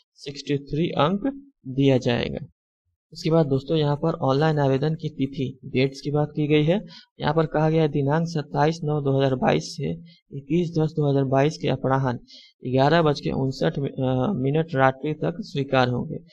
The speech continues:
मतलब आपका सत्ताईस सितंबर दो हज़ार बाईस से स्टार्ट होगा और इक्कीस अक्टूबर दो हज़ार बाईस तक आपका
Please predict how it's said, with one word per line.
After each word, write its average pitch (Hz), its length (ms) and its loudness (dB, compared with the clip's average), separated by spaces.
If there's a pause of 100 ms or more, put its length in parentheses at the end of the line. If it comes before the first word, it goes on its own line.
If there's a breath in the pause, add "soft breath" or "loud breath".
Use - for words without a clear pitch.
(300 loud breath)
मतलब 143 240 0
आपका 147 320 2
सत्ताईस 143 480 -2
सितंबर 143 360 -2
दो 135 160 0
हज़ार 131 160 0
बाईस 139 280 -2
से 143 80 -2
स्टार्ट 147 300 -2
होगा 165 260 0 (420 loud breath)
और - 100 -2
इक्कीस 151 320 -4
अक्टूबर 147 380 -2
दो 139 180 2
हज़ार 143 160 2
बाईस 127 300 2
तक 131 140 -6
आपका 156 400 0